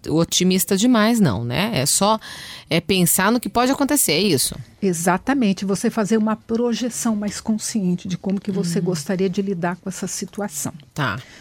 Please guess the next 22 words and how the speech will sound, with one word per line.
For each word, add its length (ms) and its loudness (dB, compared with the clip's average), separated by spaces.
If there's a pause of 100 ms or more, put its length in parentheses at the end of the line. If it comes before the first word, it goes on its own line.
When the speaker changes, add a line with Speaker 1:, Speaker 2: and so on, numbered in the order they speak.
(120)
Speaker 2:
Terceiro 460 2
passo, 580 -4
visualize 1000 0
o 40 -8
cenário 520 -4
futuro, 500 0
porque 220 -6
até 220 0
então 440 4
você 100 -8
tava 220 0
pensando 720 0
numa 160 -2
situação 500 -4
problema, 640 2 (580)
visualizando 640 4
o 40 -2
cenário 640 -2
atual, 540 -2
os 160 -4
possíveis 640 -4
obstáculos, 920 -4